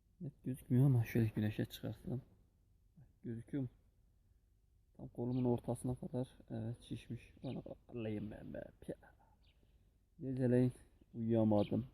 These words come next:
Sızlıyordu, ağrıyordu. Bak, kolum şişmeye devam ediyor. Bal gibi şişmiş ya, şuraya bak ya. Şişmeye devam ediyor arkadaşlar. Kolum tam ortasına kadar şişmiş.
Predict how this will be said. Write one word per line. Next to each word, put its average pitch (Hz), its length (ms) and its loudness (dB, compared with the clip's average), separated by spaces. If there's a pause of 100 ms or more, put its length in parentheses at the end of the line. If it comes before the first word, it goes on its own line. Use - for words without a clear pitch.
(440)
Sızlıyordu, 110 600 -4 (380)
ağrıyordu. 113 560 -4 (1040)
Bak, 127 120 -14
kolum 127 280 -2
şişmeye 120 420 -4
devam 117 300 4
ediyor. 113 320 2 (120)
Bal 127 280 -4
gibi 120 240 0
şişmiş - 380 -12
ya, 123 120 -8
şuraya 120 340 -2
bak 113 240 -6
ya. 113 140 -8 (2750)
Şişmeye 123 400 -6
devam 127 300 4
ediyor 117 220 4
arkadaşlar. 117 500 -2
Kolum 120 280 2
tam 139 260 -2
ortasına 120 480 0
kadar 113 200 2
şişmiş. 120 520 -4